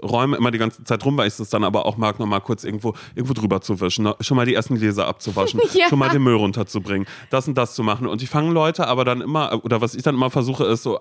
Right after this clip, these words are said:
Speaker 1: einmal kurz im Blick haben, sitzt hier gerade jemand, der
Speaker 2: Alleine ist.
Speaker 1: der alleine ist, den ich gerade mal kurz irgendwo andocken
Speaker 2: Ja,
Speaker 1: muss,
Speaker 2: ja.
Speaker 1: aber eigentlich weiß ich dann schon so, dass alle anderen, die da sitzen, eh so kommunikativ sind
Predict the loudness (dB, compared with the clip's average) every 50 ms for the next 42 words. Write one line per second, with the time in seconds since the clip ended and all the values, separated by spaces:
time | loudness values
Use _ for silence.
0 | -2 -2 0 0 0 -2 -4 -4 -4 -2 -2 -2 0 0 0 2 2 0 -2 -6
1 | -10 -20 -20 -20 -20 -20 _ _ _ _ -4 0 0 0 0 0 -2 -2 0 0
2 | 0 0 0 0 0 0 2 2 0 0 2 2 2 4 4 2 2 2 0 0
3 | 0 2 2 2 0 0 -2 -2 -2 -2 -2 0 -2 -2 -2 -2 0 0 2 2
4 | 0 0 0 0 2 0 2 0 -2 0 0 0 0 0 -2 0 0 0 2 0
5 | 0 0 0 -2 -2 -2 -2 -2 -2 0 -2 -4 -2 0 0 0 0 0 -2 0
6 | 2 2 2 2 2 2 2 2 2 2 0 0 0 0 0 0 -2 0 0 0
7 | 0 0 0 -4 -4 -2 -2 -2 -2 -2 -4 -2 -2 0 0 -2 -2 -2 -2 0
8 | 0 2 2 2 2 2 2 2 2 2 0 0 0 -2 -8 -8 -8 -4 0 0
9 | 0 0 0 -2 0 0 0 0 0 0 0 -2 -4 -4 -4 -4 -4 -4 -4 -2
10 | 0 0 0 -2